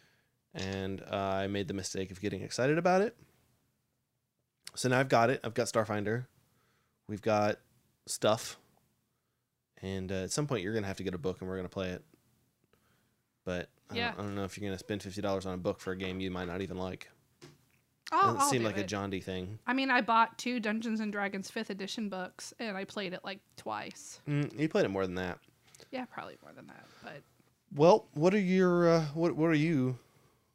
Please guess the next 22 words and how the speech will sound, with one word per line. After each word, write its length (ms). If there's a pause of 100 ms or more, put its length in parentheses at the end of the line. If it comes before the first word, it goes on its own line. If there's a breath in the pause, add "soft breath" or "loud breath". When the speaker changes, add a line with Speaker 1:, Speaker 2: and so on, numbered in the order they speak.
(440)
Speaker 1:
what's 160
on 80
your 100
list 280
here? 220
I 60
mean, 100
I 60
see 260
it, 160
but 240
I 80
don't 120
wanna 120
read 140
it 80
to 80
people 240
'cause 160
it's 120
your 180
list. 360